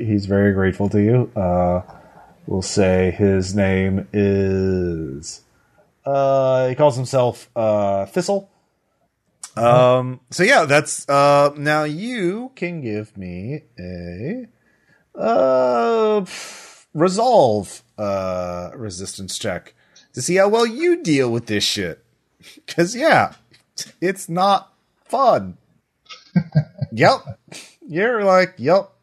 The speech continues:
Speaker 1: Yep."
Speaker 2: Yep, it, it ain't a thing.
Speaker 1: Yep.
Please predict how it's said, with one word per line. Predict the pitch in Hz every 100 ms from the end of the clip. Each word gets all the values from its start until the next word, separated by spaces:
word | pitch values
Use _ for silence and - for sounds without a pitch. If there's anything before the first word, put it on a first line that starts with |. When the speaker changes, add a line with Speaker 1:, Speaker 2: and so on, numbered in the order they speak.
| - - - - - _ -
Speaker 1:
Yep." | 117 147 - _ _ _ _ _ _
Speaker 2:
Yep, | 143 143 - -
it, | 139 139 -
it | 156
ain't | 143 135
a |
thing. | 131 107 104 104 110 _
Speaker 1:
Yep. | 156 180